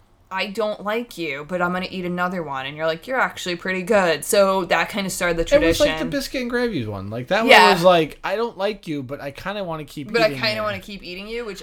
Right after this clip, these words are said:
Speaker 1: I'm, I'm cons-, I'm convinced has to do with they have to put some crazy
Speaker 2: Sa-,
Speaker 1: flavoring
Speaker 2: yeah.
Speaker 1: chemical in there for you to wanna keep eating these, 'cause you don't want to. So we had, what, did we get one when we were in?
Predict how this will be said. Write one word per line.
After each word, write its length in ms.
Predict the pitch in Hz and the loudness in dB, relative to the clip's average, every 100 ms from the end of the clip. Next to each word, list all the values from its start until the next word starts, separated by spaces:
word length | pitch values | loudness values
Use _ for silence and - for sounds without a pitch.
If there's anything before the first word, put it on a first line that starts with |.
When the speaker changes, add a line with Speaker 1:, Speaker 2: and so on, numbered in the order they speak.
| - | -4
Speaker 1:
I'm, 280 | 196 202 196 | -4 -4 -8
I'm 160 | 175 190 | -8 -8
cons-, 320 | 202 185 - | -12 -14 -10
I'm 240 | - 190 165 | -10 -10 -12
convinced 340 | - 185 151 160 | -16 -12 -12 -12
has 160 | 165 - | -16 -14
to 60 | |
do 40 | 170 | -12
with 140 | 156 | -6
they 160 | 160 170 | -6 -4
have 200 | 175 165 | -6 -8
to 80 | 165 | -10
put 200 | 180 - | -10 -10
some 160 | 160 | -14
crazy 580 | 156 - 156 151 151 151 - - - _ - - | -14 -10 -10 -8 -12 -14 -18 -20 -20 _ -20 -10
Speaker 2:
Sa-, 80 | - | 0
Speaker 1:
flavoring 480 | 170 170 165 170 165 | 4 4 4 0 0
Speaker 2:
yeah. 60 | |
Speaker 1:
chemical 500 | - 175 165 156 151 | -2 -2 -2 -4 -6
in 100 | 160 | -6
there 160 | 160 151 | -6 -6
for 120 | 151 | -6
you 80 | 160 | -8
to 80 | 156 | -4
wanna 180 | 151 147 | -4 -4
keep 240 | 147 151 | -8 -10
eating 260 | 156 156 143 | -8 -8 -8
these, 280 | 143 143 - - - - | -8 -8 -10 -14 -8 4
'cause 180 | 240 | 6
you 100 | 202 180 | 6 6
don't 320 | 226 190 - | 6 6 4
want 240 | 175 180 - | -2 -4 -6
to. 320 | - - 175 - - - - | -10 -8 -10 -14 -20 -20 -18
So 500 | - - 226 208 202 196 | -8 6 8 8 4 -2
we 320 | 185 214 220 | -6 -6 -4
had, 680 | 214 196 190 190 185 180 190 - - - - - - - - | -4 -4 0 0 0 -2 -8 -14 -20 -20 -20 -20 -20 -20 -18
what, 260 | - 220 226 | -4 -2 0
did 140 | 220 | -2
we 80 | 214 | -6
get 220 | 226 269 | -4 -4
one 180 | 320 427 | -4 -8
when 100 | 427 | -8
we 120 | 427 427 | -8 -8
were 200 | 415 415 | -8 -8
in? 400 | 415 415 415 | -10 -10 -10